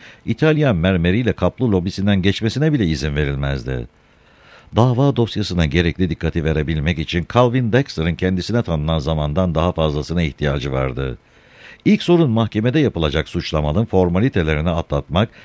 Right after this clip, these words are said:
ve bir kefalet olanağının olup olmadığına bakmaktı. Bundan şüphesi vardı. Dexter'la savcı yardımcısı bir saat sonra mahkemeye dönmüş bulunuyorlardı.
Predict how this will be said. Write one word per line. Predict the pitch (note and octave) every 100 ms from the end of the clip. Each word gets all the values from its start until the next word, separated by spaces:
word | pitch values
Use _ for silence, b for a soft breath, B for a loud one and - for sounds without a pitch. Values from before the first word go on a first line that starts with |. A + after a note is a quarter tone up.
| B
ve | A#2 C#3
bir | D#3
kefalet | - C3+ C3 A#2 C3
olanağının | G#2+ D#2+ D2 D2 F2+
olup | F2 F#2+ G#2+
olmadığına | A#2+ A2 D2+ D#2 E2+
bakmaktı. | D2+ C#2+ C#2 C#2+ - C2+ B1+ - b -
Bundan | C#3 G2 G#2
şüphesi | - - D#2 D#2+
vardı. | C2+ C2 B1 B1 - B B B B B B B
Dexter'la | E3+ - F3+ D#3+ D#3+
savcı | A#2 F#2+ E2+
yardımcısı | A#2+ C#2+ C2 D2+ C#2 G#2+
bir | C#3
saat | C#3+ F#2 D#2+
sonra | D#2+ F2+
mahkemeye | E2+ E2+ - F2 G#2 D#2+
dönmüş | D#2+ D#2 D2
bulunuyorlardı. | B1+ C#2+ C#2+ C#2+ B1+ C2+ C2+ B1 B1+